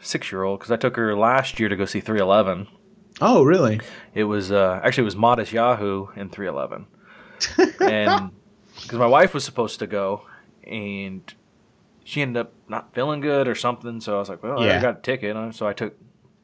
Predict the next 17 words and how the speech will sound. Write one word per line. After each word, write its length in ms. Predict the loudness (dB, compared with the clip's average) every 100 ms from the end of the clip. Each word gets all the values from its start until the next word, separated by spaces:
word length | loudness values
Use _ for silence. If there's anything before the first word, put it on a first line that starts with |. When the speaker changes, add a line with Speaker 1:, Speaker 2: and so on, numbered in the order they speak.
| _ _ _ -20
Speaker 1:
and 120 | -14
she 100 | -14
was 80 | -4
five 320 | 2 2 2
at 80 | -2
the 60 |
time. 340 | -4 -2 0 0 -2 0
Speaker 2:
<laughs> 880 | 0 2 2 2 2 0 -2 -6 -10 _ _ _ _ -20 _ -16 -6
Speaker 1:
And, 220 | -4 -2
uh, 200 | -4 0
Speaker 2:
Oh, 280 | 4 6 6 6
it's 160 | 4
funny. 380 | 2 4 4 2
Speaker 1:
she 180 | 0 2
had 120 | 4
a 40 |
blast. 680 | 4 2 2 0 -2 -8 -12